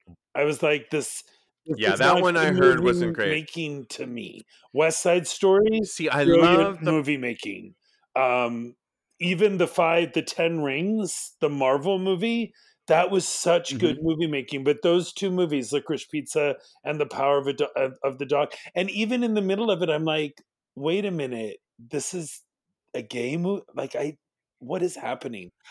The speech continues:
Speaker 2: N-,
Speaker 1: I
Speaker 2: I don't
Speaker 1: just
Speaker 2: think it was a gay movie. There's
Speaker 1: <clears throat>
Speaker 2: just, audience, so you know, there is a subtext going on that makes it n-,
Speaker 3: Homoerotic?
Speaker 2: a kind of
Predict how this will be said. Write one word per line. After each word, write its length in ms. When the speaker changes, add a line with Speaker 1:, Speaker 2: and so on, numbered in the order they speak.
Speaker 2:
N-, 120
Speaker 1:
I 40
Speaker 2:
I 40
don't 140
Speaker 1:
just 120
Speaker 2:
think 120
it 40
was 240
a 80
gay 240
movie. 320
There's 380
Speaker 1:
<clears throat> 160
Speaker 2:
just, 320
audience, 420
so 100
you 160
know, 300
there 260
is 260
a 60
subtext 920
going 400
on 340
that 220
makes 340
it 280
n-, 160
Speaker 3:
Homoerotic? 600
Speaker 2:
a 20
kind 320
of 120